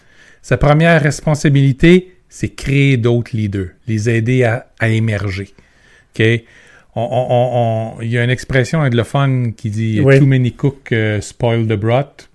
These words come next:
Speaker 2: Ouais.
Speaker 1: Parce que Olivier veut pas que j'utilise l'autre expression francophone que
Speaker 2: Elle est
Speaker 1: j'avais
Speaker 2: terrible,
Speaker 1: avant.
Speaker 2: elle est terrible.
Speaker 1: <laughs> À date.
Speaker 2: Oui.
Speaker 1: On va dire ça comme ça.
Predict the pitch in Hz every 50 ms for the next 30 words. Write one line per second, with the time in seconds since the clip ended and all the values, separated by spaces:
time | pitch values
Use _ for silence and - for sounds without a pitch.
0 | _ _ _ _ _ - 139 135 147 147 - - - 120 - - - 117 110 107
1 | 107 107 101 117 123 120 110 110 - 117 113 110 110 101 - - 107 113 117 113
2 | 107 107 104 101 101 104 107 110 110 - 113 - - - 107 107 101 - - 117
3 | 113 107 - 107 101 - 104 98 - 113 110 110 107 107 143 139 101 95 101 101
4 | 98 123 117 110 127 - - 135 120 - 135 123 120 120 123 120 131 - - -
5 | - - 190 170 - - - - 196 - - _ _ _ _ _ 135 113 98 95
6 | 98 87 - - - _ - - - _ _ _ _ _ _ _ - 117 113 117
7 | - - - - 107 98 104 98 104 98 - - 101 - 101 98 - - 170 208